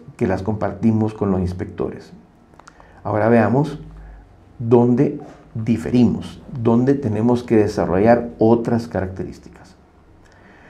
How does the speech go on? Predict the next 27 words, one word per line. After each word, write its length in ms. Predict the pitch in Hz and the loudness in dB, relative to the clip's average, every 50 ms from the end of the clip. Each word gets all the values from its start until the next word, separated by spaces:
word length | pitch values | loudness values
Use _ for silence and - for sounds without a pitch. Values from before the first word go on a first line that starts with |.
| - - - - | -20 -20 -6 0
Tenemos 480 | - 131 151 175 180 202 202 190 - - | 4 6 8 10 10 10 10 8 6 4
en 120 | - 147 135 | 4 4 6
común 600 | - 131 117 123 131 139 160 185 - - - - - - - - - - - - - _ | 6 6 8 8 8 6 6 4 2 -2 -6 -10 -14 -18 -20 -20 -20 -20 -20 -20 -20 _
que 120 | - 107 - | -6 -4 0
tanto 360 | - 120 131 160 160 190 190 | 4 4 4 6 8 8 8
la 80 | 185 | 8
inspección 640 | 190 180 180 - 143 - - - 117 110 104 107 110 | 8 6 6 4 4 2 4 2 2 4 4 2 0
como 240 | 113 - 110 107 104 | 0 0 0 2 2
la 80 | 101 95 | 4 4
auditoría 640 | 92 92 87 92 95 101 123 139 151 156 156 156 - - - - - | 2 2 0 0 0 2 4 4 4 4 2 0 -4 -8 -12 -8 0
persiguen 460 | - 120 - - - 131 127 131 131 | 2 2 2 2 2 2 2 2 4
un 160 | 135 127 120 117 | 4 6 4 4
objetivo 580 | 110 117 110 92 80 - - 143 135 135 139 | 4 2 0 -2 -2 2 4 4 6 6 4
relacionado 680 | 123 104 95 92 92 90 92 92 104 101 98 101 101 | 4 2 0 -2 -2 -2 -2 0 2 2 2 2 2
con 200 | - 117 131 123 | 0 0 2 2
la 80 | 110 98 | 2 2
verificación. 680 | 90 90 90 87 87 87 - - 80 - - - - - - - - _ _ _ _ _ _ _ _ _ _ _ _ _ _ _ _ _ _ _ _ _ _ _ _ _ _ _ _ - - - - - - | 2 2 0 -2 -4 -6 -8 -8 -10 -10 -10 -12 -14 -14 -16 -20 -20 _ _ _ _ _ _ _ _ _ _ _ _ _ _ _ _ _ _ _ _ _ _ _ _ _ _ _ _ -20 -20 -20 -20 -20 -4
Sin 160 | - - 135 | 0 4 6
embargo, 500 | 143 143 139 135 147 156 160 185 185 185 - - - - - - - | 8 10 10 10 10 10 8 6 4 4 0 -8 -12 -16 -18 -8 -2
las 120 | - 110 117 | 0 4 6
diferencias 520 | 120 113 113 117 127 147 147 156 170 165 | 6 8 8 8 8 8 8 6 6 6
fundamentales 760 | 156 147 143 127 117 113 107 98 98 117 120 123 127 120 123 | 6 6 8 8 8 8 6 6 8 8 8 8 6 4 2
pueden 260 | - 107 104 107 107 | 2 4 4 4 4
enumerarse 760 | 107 107 107 101 98 95 101 104 107 107 - - 123 117 - | 4 2 2 2 2 4 4 4 4 2 0 0 0 0 0
en 100 | 95 104 | 0 -2
este 240 | 98 90 - 98 - | -4 -4 -4 -6 -4
cuadro. 380 | - - - - - - - | -2 -2 -2 -2 -2 -6 -8